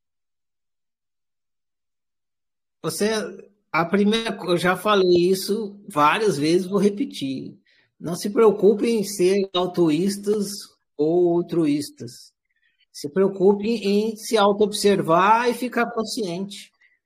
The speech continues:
Uma vez que você se auto-observar e ficar consciente, tudo se resolve.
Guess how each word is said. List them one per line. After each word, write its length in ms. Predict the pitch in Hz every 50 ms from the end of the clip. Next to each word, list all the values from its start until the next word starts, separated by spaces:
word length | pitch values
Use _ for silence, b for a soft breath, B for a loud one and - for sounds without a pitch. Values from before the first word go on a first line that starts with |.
| _ _ _ _ _ _ _
Uma 160 | - 165 175 165
vez 260 | 165 202 220 220 208
que 80 | -
você 340 | 233 240 226 208 - 214 214
se 180 | 202 - - 202
auto-observar 840 | 185 180 185 185 180 180 170 156 - - 180 180 156 156 160 156
e 40 | 151
ficar 260 | 139 - - 165 160
consciente, 960 | 165 - 175 170 165 - - 151 139 135 139 185 208 202 - - - - - _ _ _ _ _ _ _ _ _ _ _ _ _ _ _ _ _ _ _ _ _ _ _
tudo 320 | - 180 202 233 202 240
se 140 | 220 - 240
resolve. 680 | 208 240 254 226 220 208 202 220 233 220 190 135 104